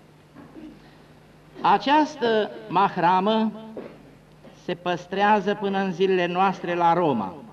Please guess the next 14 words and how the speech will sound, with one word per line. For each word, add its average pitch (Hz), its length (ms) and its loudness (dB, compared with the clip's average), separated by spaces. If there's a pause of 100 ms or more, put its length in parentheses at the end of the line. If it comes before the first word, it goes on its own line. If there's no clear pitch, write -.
(560)
Apoi, 196 560 0
tot 330 200 2
din 269 160 -2
acele 226 440 4
timpuri, 143 680 0 (640)
timpuri, 220 460 0
Sfântul 262 540 -2
Evanghelist 214 840 2
Luca, 214 640 4 (460)
care 170 240 -2
era 208 260 4 (120)
doctor 254 580 2
și 262 280 -4
pictor, 196 840 0